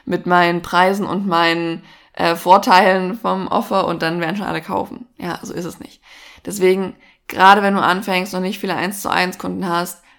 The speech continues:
mach diese kostenlosen Mehrwertgespräche, Strategiegespräche. Da gibt's tolle Namen, für die man sich, ähm, ja, sag ich mal, ausdenken kann, wie man sowas konzipieren kann, wo wirklich dann jeder, der auch dran teilnimmt, was mitnimmt und wie du die Leute nachher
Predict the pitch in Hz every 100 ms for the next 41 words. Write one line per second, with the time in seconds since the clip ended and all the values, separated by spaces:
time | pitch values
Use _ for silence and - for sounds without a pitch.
0 | _ - 180 185 196 - 175 180 175 208
1 | 180 - 180 175 175 180 185 180 185 185
2 | - 185 175 185 170 175 185 190 185 180
3 | - - 180 185 175 175 - - - _
4 | - 175 185 185 - - _ - 196 196
5 | 180 208 190 180 175 202 226 - - _
6 | - 180 175 175 170 175 - _ - 175
7 | - - 202 208 180 214 - 202 190 208
8 | 180 - - - - 180 185 185 190 190
9 | 196 208 - 190 196 202 180 175 175 -
10 | 185 175 185 202 185 190 - 185 208 190
11 | 190 190 185 190 185 247 247 220 233 240
12 | 233 - - - - _ 190 190 196 196
13 | 190 196 185 180 185 190 190 208 190 180